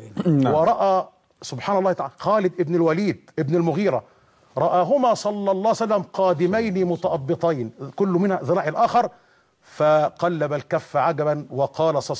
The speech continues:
Speaker 2: الله عليه وسلم: "يخرج الحي من الميت".
Speaker 1: يا سلام،
Speaker 2: ما شاء
Speaker 1: اللهم
Speaker 2: الله.
Speaker 1: صل على سيدنا
Speaker 2: آه،
Speaker 1: محمد.
Speaker 2: آه، آه، استعان بربه ولم
Speaker 1: مم.
Speaker 2: يكن معه يومها أحد إلا الله.
Speaker 1: نعم.
Speaker 2: ودي تحتاج إلى أن ننبه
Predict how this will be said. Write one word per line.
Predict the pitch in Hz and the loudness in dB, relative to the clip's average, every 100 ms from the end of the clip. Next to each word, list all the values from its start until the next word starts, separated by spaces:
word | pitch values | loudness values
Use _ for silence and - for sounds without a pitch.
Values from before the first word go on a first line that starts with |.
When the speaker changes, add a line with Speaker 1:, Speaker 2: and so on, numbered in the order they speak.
| 151 | -2
Speaker 2:
الله | 143 | -2
عليه | 139 | -2
وسلم: | - _ _ _ 120 | -8 _ _ _ -2
"يخرج | 156 - - 135 131 | -2 -2 -4 -2 -2
الحي | 131 - 151 147 131 | -4 -2 -4 -2 -2
من | 127 123 | 0 0
الميت". | 120 113 110 87 - - - - | 0 -2 -4 -6 -14 -16 -8 0
Speaker 1:
يا | 123 120 | 0 0
سلام، | - 107 98 110 101 | -2 -2 -2 -2 -2
Speaker 2:
ما | |
شاء | 92 170 135 | 0 0 0
Speaker 1:
اللهم | |
Speaker 2:
الله. | 151 151 | 0 -2
Speaker 1:
صل | |
على | 92 | -4
سيدنا | - 95 135 | -8 -6 -4
Speaker 2:
آه، | 127 | -4
Speaker 1:
محمد. | - 95 | -4 -4
Speaker 2:
آه، | |
آه، | 147 139 135 | -2 0 0
استعان | 139 - 156 208 240 | -2 -2 -2 0 0
بربه | 165 180 165 123 110 _ _ - | 0 0 -2 -4 -8 _ _ -6
ولم | 143 151 | -2 0
Speaker 1:
مم. | - | 0
Speaker 2:
يكن | 180 160 | -2 -4
معه | 147 147 147 147 | -4 -2 -2 0
يومها | 139 160 165 143 175 | 0 0 -2 -2 -2
أحد | 170 151 131 | -2 -2 -4
إلا | 135 - 156 135 | -4 -4 -2 -2
الله. | 123 127 107 - - | 0 -2 -2 -6 -12
Speaker 1:
نعم. | 117 95 147 | -8 -2 -2
Speaker 2:
ودي | 143 | 0
تحتاج | 147 - 254 277 196 - - _ _ 160 | -2 -2 0 0 -2 -8 -20 _ _ -2
إلى | 156 | -2
أن | 151 156 | 0 0
ننبه | 156 196 175 120 143 | 2 0 0 -4 -6